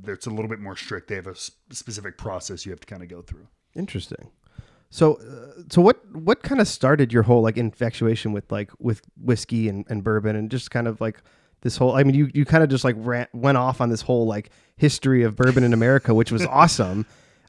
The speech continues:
Speaker 2: Uh, like, I'm, like, I'm the same way with certain things where I'll just be like, "Oh, like, once we start talking about it, I, I can just, like,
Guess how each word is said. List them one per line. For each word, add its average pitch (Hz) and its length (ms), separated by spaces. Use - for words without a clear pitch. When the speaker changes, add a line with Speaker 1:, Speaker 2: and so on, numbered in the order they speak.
Speaker 2:
Uh, 101 400
like, - 420
I'm, 143 160
like, 143 260
I'm 147 140
the 151 80
same 143 240
way 139 160
with 127 180
certain 117 260
things 127 260
where 113 80
I'll 110 80
just 110 180
be 120 80
like, 104 240
"Oh, 143 140
like, 117 240
once 123 180
we 123 60
start 120 180
talking 123 240
about 110 180
it, 110 300
I, 113 60
I 104 40
can 113 140
just, 107 200
like, 104 240